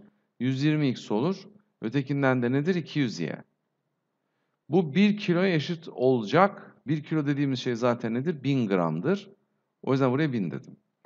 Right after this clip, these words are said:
Şuradan birer tane sıfır atalım. Soruyu rahatlatmak istiyoruz. Daha da bölebilir miyim? Evet, bölerim. Ben buraları hepsini dörde bölsem, bunu dörde bölsem üç kaldı. Buradan üç x iner. Burayı dörde bölsem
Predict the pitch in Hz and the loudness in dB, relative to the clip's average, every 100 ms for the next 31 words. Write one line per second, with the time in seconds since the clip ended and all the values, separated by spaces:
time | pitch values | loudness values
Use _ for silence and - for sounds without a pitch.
0 | _ _ _ _ _ - 170 175 180 170 | _ _ _ _ _ -2 2 6 6 6
1 | 185 170 160 - 160 165 160 196 120 92 | 4 4 2 -4 0 0 4 4 2 -4
2 | - _ _ _ _ - 131 127 127 131 | -14 _ _ _ _ -10 -4 0 0 0
3 | 127 131 120 - - 101 160 185 - - | -8 -8 -10 -10 -6 -4 -4 -8 -12 -20
4 | _ _ _ _ _ - 95 123 143 143 | _ _ _ _ _ -6 2 4 4 4
5 | 143 143 139 135 120 151 131 135 143 113 | 2 2 0 0 0 -2 0 0 -2 -2
6 | 110 135 139 127 151 110 113 139 151 143 | 2 4 4 2 -4 -2 0 2 2 0
7 | 147 143 139 - 143 120 127 127 156 123 | 0 0 -2 -4 -4 2 2 2 2 2
8 | 104 - 143 185 - _ _ _ _ _ | 0 0 -2 -2 -10 _ _ _ _ _
9 | - 131 123 135 131 127 117 113 151 151 | -4 0 2 2 2 0 0 0 -2 -2
10 | 139 - - 104 101 104 120 120 113 - | -8 -6 0 2 2 0 -2 -2 -2 -6
11 | 117 - 120 143 151 - _ _ _ _ | -10 -8 -4 -4 -6 -14 _ _ _ _
12 | _ _ 110 139 135 143 135 131 131 127 | _ _ 0 2 4 2 2 2 0 0
13 | - 139 156 156 | 2 4 2 -4